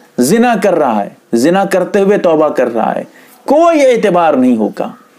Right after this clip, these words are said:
इसीलिए सबसे पहली शर्त यह है कि आदमी गुनाह से जुदा हो जाए। गुनाह से, जिस गुनाह से तौबा कर रहा है, अल्लाह से माफ़ी मांग रहा है, उस गुनाह से अलग हो जाए, फिर उसके बाद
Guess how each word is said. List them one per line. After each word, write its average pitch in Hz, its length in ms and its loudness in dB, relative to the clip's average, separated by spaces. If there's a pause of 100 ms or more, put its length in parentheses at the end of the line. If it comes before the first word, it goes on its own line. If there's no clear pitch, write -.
(420)
इसीलिए 151 560 2
सबसे 226 520 0
पहली 220 420 0
शर्त 170 380 -2
यह 135 180 0
है 165 420 0 (420)
कि 156 80 2
आदमी 131 680 0
गुनाह 156 680 0
से 220 280 0
जुदा 214 420 0
हो 160 220 2
जाए। 73 360 -4 (840)
गुनाह 202 560 2
से, 233 240 2
जिस 180 300 0
गुनाह 185 380 2
से 196 180 0
तौबा 170 460 0
कर 175 200 0
रहा 151 340 0
है, 170 100 2
अल्लाह 151 320 2
से 165 160 -2
माफ़ी 139 420 0
मांग 131 280 0
रहा 117 260 0
है, 180 280 0 (260)
उस 220 280 0
गुनाह 151 400 2
से - 360 -2 (100)
अलग 277 280 0
हो 180 200 0
जाए, 135 340 2 (200)
फिर 254 180 2
उसके 175 240 -2
बाद 127 340 -2